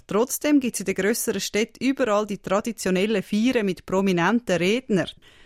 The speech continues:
Zu Baden redet zum Beispiel die Politologin Regula Stempfli, zu Grenken der S-P-Ständerat Roberto Zanetti und zu Olten der Schriftsteller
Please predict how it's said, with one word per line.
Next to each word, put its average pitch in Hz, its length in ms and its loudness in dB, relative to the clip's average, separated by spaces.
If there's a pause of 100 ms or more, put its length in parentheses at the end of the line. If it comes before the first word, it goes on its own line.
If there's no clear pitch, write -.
(300)
Zu - 100 -12
Baden 269 320 0
redet 214 260 -2
zum 196 120 0
Beispiel 196 340 -6
die - 80 -20
Politologin 196 800 0
Regula 185 400 0
Stempfli, 262 680 -2
zu - 140 -10
Grenken 226 400 0
der 175 220 -4
S-P-Ständerat 185 960 -2
Roberto 170 420 -6
Zanetti 190 640 -4 (260)
und 214 180 -4
zu 226 120 2
Olten 262 240 -2
der 190 80 -2
Schriftsteller 185 720 -4